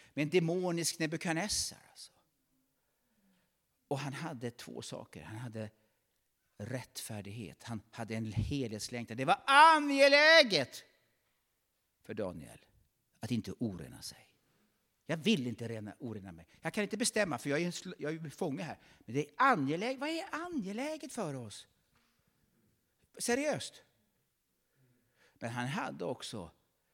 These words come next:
och Gud förlänade honom med gåvor av övernaturlig art. Jag ska berätta en egen berättelse här till slut nu då.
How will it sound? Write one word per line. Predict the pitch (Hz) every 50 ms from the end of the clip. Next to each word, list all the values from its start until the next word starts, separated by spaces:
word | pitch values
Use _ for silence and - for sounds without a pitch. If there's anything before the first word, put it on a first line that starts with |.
| _ -
och | - 113 110
Gud | - 123 123 117
förlänade | - - 156 135 120 113 110 107 104 101 110 104 110
honom | 113 113 127 113 95 87 85 82
med | 87 85 87 _ _ _ _ _ _ _ _ -
gåvor | 107 113 147 160 113 92 82 98 135 170 76 98 _ _ _ _ _ -
av | 76 95 - -
övernaturlig | 135 120 101 - 76 78 78 76 78 - - 78 71 73 78
art. | - - - _ _ - - _ _ _ _ _ _ _ _ _ _ _ _ _ _ _ _ _ _ _ _ _ _ _ _ _ _ _ _ _ _ _ _ _ _ _ _ _ _ _ _ _ _ _ _ _ _ _ _ _ _ _ _ _ _ _ _ _ _ _ _ _ _
Jag | - 240 123
ska | 104 101
berätta | 110 117 110 - -
en | 113 113
egen | 113 107 95 92
berättelse | 85 110 95 - - 95 - 98
här | 90 85
till | 90 87
slut | - 92 85 - -
nu | 87
då. | 80 69